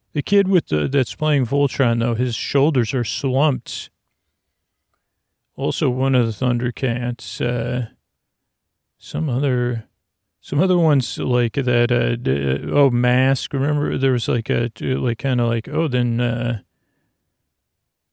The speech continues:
G I Joe, Hulk Hogan, She-Ra, so she's still around, She-Ra, G I Joe,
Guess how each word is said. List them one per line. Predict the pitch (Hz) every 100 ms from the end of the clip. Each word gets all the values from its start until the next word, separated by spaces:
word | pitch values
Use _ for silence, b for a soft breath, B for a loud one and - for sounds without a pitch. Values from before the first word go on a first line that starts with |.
| _ _ _ 127
G | - 135 139
I | 139 131
Joe, | 120 120 127 127 127 131 139 135 127 _ _ _ _ _ _
Hulk | - 147 151 -
Hogan, | - 131 127 143 131 117 120 127 123 _ _ _ _ _ _ _ _ _ _ _ _ _ _ _
She-Ra, | - - - 160 202 123 113 131 131 151 151
so | - 143
she's | 127 156 170
still | - 208 156
around, | 123 120 123 123 135
She-Ra, | - - 160 165 120 117 127 127 _ _ _ _ _ _ _ _ _ _ _ -
G | 143 147
I | 147 143
Joe, | 123 123 123 131 131 131 131 131 131